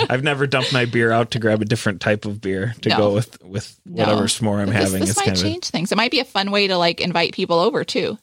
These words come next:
Speaker 1: Yes. Yeah. So, and then the, the last article in s'mores that I found, one more, is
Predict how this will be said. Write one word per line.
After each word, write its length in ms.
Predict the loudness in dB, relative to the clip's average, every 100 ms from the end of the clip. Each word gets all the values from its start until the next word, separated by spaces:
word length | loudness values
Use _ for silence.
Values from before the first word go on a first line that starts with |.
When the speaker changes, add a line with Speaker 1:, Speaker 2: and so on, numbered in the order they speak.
| -2
Speaker 1:
Yes. 440 | -2 0 -4 -6 -18 _
Yeah. 300 | -6 -6 -10 -6
So, 360 | 0 2 2
and 180 | 2 2
then 140 | 2 2
the, 100 | 0
the 240 | 0 0
last 500 | 2 2 4 2 0
article 580 | 2 2 2 2 2 0
in 180 | -2 0
s'mores 560 | 0 0 0 0 0 -2
that 120 | -2
I 80 | -4
found, 400 | -4 -4 -6 -2
one 240 | -2 0
more, 440 | 0 0 -4 -6 -4
is 480 | -2 -2 -2 -6